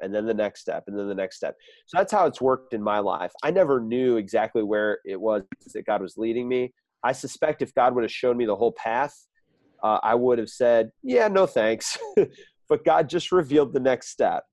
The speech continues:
So I think we have to trust enough just to take the next step, even if we can't see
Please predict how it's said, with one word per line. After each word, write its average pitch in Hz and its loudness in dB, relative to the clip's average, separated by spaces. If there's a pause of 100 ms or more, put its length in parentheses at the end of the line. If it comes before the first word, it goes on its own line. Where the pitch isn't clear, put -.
(180)
So 165 0
I 160 2
think 214 0
we 185 4
have 165 4
to 160 -4
trust - -2
enough 120 2 (180)
just 165 -2
to 135 -16
take 135 -2
the 127 -6
next 117 -2
step, 113 0
even 120 -4
if 113 -8
we 117 -4
can't 107 -6
see 107 -4